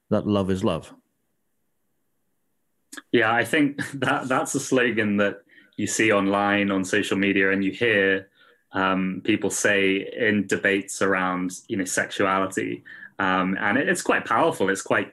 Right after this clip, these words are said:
Speaker 2: compelling. Um, and it just seems almost, like, harsh or, or mean or unkind to disagree with it. So, so
Speaker 1: Yeah.
Speaker 2: how would you maybe respond to that?
Speaker 1: Yeah, it's an incredibly powerful slogan.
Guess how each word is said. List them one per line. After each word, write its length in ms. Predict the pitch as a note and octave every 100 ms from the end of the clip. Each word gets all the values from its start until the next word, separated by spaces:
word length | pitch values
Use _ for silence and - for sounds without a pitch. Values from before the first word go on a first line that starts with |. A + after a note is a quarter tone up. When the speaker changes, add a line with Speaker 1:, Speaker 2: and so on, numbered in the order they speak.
| -
Speaker 2:
compelling. 760 | - F#2+ - B2 F#2+ - - _ - - - -
Um, 560 | G#2+ G#2 G2+ G#2 G2+ - -
and 400 | B2+ B2 B2+ A#2+ A#2 - -
it 180 | C3+ C3+
just 220 | D#3 -
seems 240 | D3+ B2
almost, 280 | A#2+ G#2+ F#2+
like, 160 | F#2+ -
harsh 440 | - A2+ B2+ -
or, 100 | G2
or 260 | F#2 G2 G2
mean 400 | G2+ A2+ A2+ G#2+
or 180 | G2
unkind 520 | G#2+ G#2+ - G#2+ G2 F#2+
to 60 |
disagree 500 | G2 - A#2+ - G#2+
with 180 | G#2+ F#2+
it. 120 | F#2+ - _ -
So, 180 | - B2+
so 80 | G#2+
Speaker 1:
Yeah. 60 | B2
Speaker 2:
how 140 | D3+
would 120 | - -
you 60 |
maybe 220 | A2 G#2 G2+
respond 440 | F#2 - A#2 G#2+
to 60 | G2+
that? 160 | - _ _ _ _ -
Speaker 1:
Yeah, 120 | C#3
it's 180 | A#2+ C3+
an 80 |
incredibly 520 | A#2 - - D3 A#2+ G#2
powerful 380 | - F#2+ F2+
slogan. 420 | E2 G#2+ G#2+ D#2+